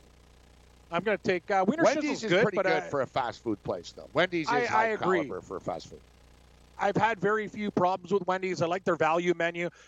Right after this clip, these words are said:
Speaker 1: I think their quick salads are pretty good, too. Like, when I do get a Caesar salad from Wendy's, it's usually, you know, you, it's very, very solid. You know what you get from Wendy's. I've never really had some bad experiences there.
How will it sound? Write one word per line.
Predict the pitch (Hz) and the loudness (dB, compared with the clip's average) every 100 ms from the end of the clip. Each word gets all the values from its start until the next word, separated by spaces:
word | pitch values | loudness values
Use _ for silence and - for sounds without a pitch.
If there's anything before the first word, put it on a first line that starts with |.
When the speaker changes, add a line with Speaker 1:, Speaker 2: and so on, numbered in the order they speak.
| - | -2
Speaker 1:
I | |
think | 165 185 | 0 2
their | 170 | 0
quick | - 185 - | 0 -2 0
salads | 180 165 175 180 | 2 2 2 0
are | 156 | 0
pretty | 175 175 | 0 0
good, | 156 170 | 0 -2
too. | 190 | 0
Like, | 190 160 | 0 2
when | 160 | 0
I | 156 | -2
do | 151 180 | -2 0
get | 196 | 0
a | |
Caesar | 175 185 175 180 | -2 -6 -4 -2
salad | - 180 185 175 | 2 2 2 0
from | 170 | -2
Wendy's, | 160 175 185 175 | 0 0 -2 -4
it's | 160 170 | -4 -2
usually, | 170 160 170 | -2 0 -2
you | 156 | 0
know, | 160 185 - - _ | 0 -2 -4 -14 _
you, | 208 214 220 - - | -4 -4 -6 -10 -2
it's | 240 | 2
very, | 185 277 294 | 4 4 4
very | 254 247 247 - 226 | 2 2 2 -2 -6
solid. | - 190 180 139 143 | 0 4 4 2 0
You | |
know | 190 | 2
what | 233 | 2
you | 220 | 0
get | 180 180 - | 0 -2 0
from | 190 | -2
Wendy's. | 185 180 185 190 - - _ | 0 -2 -2 -6 -8 -14 _
I've | 156 | 0
never | 190 | 4
really | 190 185 165 | 4 2 0
had | 175 180 | -2 -2
some | 165 | -2
bad | 160 165 | 0 0
experiences | 156 143 165 175 165 | -2 -2 -2 -2 -4
there. | 156 175 | 0 2